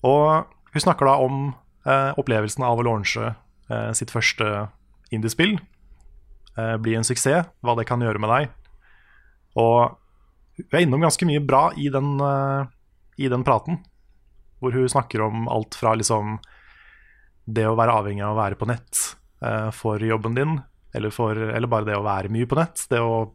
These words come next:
ha en sosial media presence. Jeg tror alle som har lagt ut noe på internett noen gang, eh, kan kjenne seg litt igjen i det. Eh, det handler om, eh, det som så fint heter parasosiale forhold.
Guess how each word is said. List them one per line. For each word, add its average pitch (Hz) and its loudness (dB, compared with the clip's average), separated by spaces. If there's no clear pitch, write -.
ha 117 4
en 120 0
sosial 131 2
media 127 0
presence. 143 -2
Jeg 120 -2
tror 147 2
alle 113 0
som 127 -2
har 120 4
lagt - -6
ut - -14
noe 117 -4
på 135 2
internett 120 -2
noen 139 0
gang, 160 0
eh, 123 -2
kan 117 -4
kjenne 101 -4
seg 107 -6
litt - -16
igjen 180 0
i 165 -2
det. 220 -2
Eh, 135 2
det 139 4
handler 113 0
om, 117 -2
eh, 113 -2
det 117 -4
som 123 -8
så 113 -8
fint 117 0
heter 117 -4
parasosiale 117 -2
forhold. 147 0